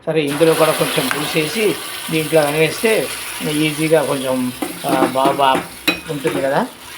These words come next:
ఆ, మ-, ఏదైతే మనం పోపు వేసామో దానికి సంబంధించింది దీంట్లో పడుతూ ఉంటుంది. ఆ, so ఇదండి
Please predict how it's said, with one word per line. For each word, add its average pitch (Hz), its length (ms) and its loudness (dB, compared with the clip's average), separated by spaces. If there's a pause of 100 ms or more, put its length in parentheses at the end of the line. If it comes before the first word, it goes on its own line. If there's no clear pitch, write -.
(540)
ఆ, 135 140 2
మ-, 156 340 -4
ఏదైతే 147 340 0
మనం 147 200 -2
పోపు 151 280 0
వేసామో 143 300 -2
దానికి 135 300 -2
సంబంధించింది 131 800 -6 (480)
దీంట్లో 160 360 2
పడుతూ 135 320 -2
ఉంటుంది. 135 460 -6 (3750)
ఆ, 113 140 -8 (1300)
so 170 380 4 (1300)
ఇదండి 180 480 0